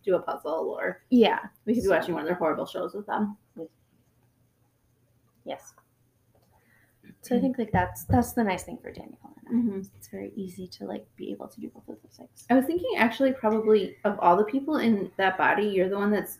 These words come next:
Speaker 1: been the most able to bond with my mother. <laughs>
Speaker 2: Yes.
Speaker 1: Um, my mother also really likes puzzles, and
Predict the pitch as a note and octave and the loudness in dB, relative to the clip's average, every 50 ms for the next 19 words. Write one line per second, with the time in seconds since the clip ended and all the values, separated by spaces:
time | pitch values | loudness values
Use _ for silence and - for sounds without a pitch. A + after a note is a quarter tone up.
0 | - - F#3 F3 E3+ - - - - G3 G#3 F#3+ F#3 F3+ F3 G3 G3 - - - | -4 0 0 0 0 -2 -4 -10 -8 -4 -2 0 0 2 0 0 -2 -4 -4 2
1 | - G#3 G#3+ G#3+ G3 G3 A3+ F#3 F3+ E3 E3 F3 F#3 F3+ - E3 D3+ C#3 C#3 D3 | 4 4 4 4 2 -2 -2 -2 -2 0 -2 -2 -2 -4 -4 -6 -6 -4 -4 0
2 | - G#3 B3+ C#4 - - - _ _ - - F3 - - - - - - - - | 2 2 0 0 -2 -8 -16 _ _ -12 -12 -8 -4 0 2 4 6 8 8 8
3 | - - - - - - - - - - - - - - - - - - - - | 8 6 2 -4 -10 -12 -10 -6 -4 -4 -4 -6 -8 -20 -20 -18 -18 -18 -18 -18
4 | - - - _ _ - C#4+ C#4 A3+ G3+ A3+ C4 A#3+ A#3 A3+ A3+ A#3+ - - G3+ | -20 -20 -20 _ _ -2 0 0 2 2 2 2 4 4 6 6 4 4 4 2
5 | A#3 - A#3+ A3+ A3+ G#3 G#3 F#3+ F#3 F#3 F#3+ F3+ F3 F3+ F3+ F3+ - _ - D#3+ | 2 2 0 -2 -2 -2 -2 -2 0 0 0 0 0 -2 -2 -4 -8 _ -10 -10
6 | E3 G3 G#3 G#3+ A#3 A#3+ A#3+ - _ - G#3 G3 G3 G3 F#3 F#3 F#3 | -6 -4 -4 -4 -4 -4 -8 -12 _ -14 -12 -8 -6 -6 -6 -6 -8